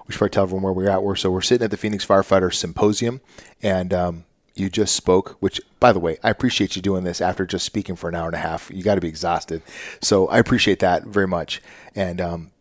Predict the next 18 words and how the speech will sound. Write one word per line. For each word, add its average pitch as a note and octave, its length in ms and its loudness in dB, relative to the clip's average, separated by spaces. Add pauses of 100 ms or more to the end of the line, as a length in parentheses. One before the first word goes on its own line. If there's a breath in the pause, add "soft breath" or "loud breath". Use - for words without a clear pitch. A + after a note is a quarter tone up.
(160)
you G2 80 -2
know, D#2+ 180 -2
that A2 200 -2
just A2+ 160 0
speaks - 300 0
to A#2 320 4
the - 180 -6
quality G#2 300 4
of F2 40 -6
your F#2 120 -4
character F2+ 400 -2
and F2+ 100 -6
your F#2+ 140 0
willingness G2+ 440 -4
to - 60 -10
continue F#2+ 440 -8
to D#2+ 80 -6
give E2+ 420 -6